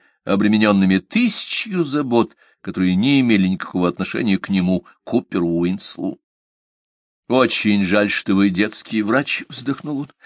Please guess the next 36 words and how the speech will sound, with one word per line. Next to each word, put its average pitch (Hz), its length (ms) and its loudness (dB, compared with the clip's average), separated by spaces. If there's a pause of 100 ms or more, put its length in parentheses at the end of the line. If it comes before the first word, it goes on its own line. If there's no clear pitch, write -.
(380)
"Я 240 220 6
бы 254 180 6
предпочёл, 262 580 2
чтобы 226 280 -2
вы 233 60 0
были 233 160 2
укротительницей 220 840 0
тигров 117 540 4 (160)
или 294 180 6
балериной. 95 680 6 (200)
Вам 95 240 2
бы 104 100 0
это 90 140 -4
пошло. 92 520 -2 (320)
Подумайте 110 540 0
об 247 100 -2
этом 220 160 -2
как 185 160 -2
следует, 101 640 0
Александра, 101 680 0 (100)
ведь 101 160 -10
вы 101 80 4
ещё 98 220 2
очень 95 220 -2
молоды, 147 600 2 (220)
и 95 60 -2
вам 98 200 4
не 101 100 4
поздно 107 380 2
сменить 175 400 -4
профессию". - 560 -10 (1400)
Болтать 185 500 4
с - 140 -4
ним 110 260 4
было 101 300 6
забавно. 160 760 2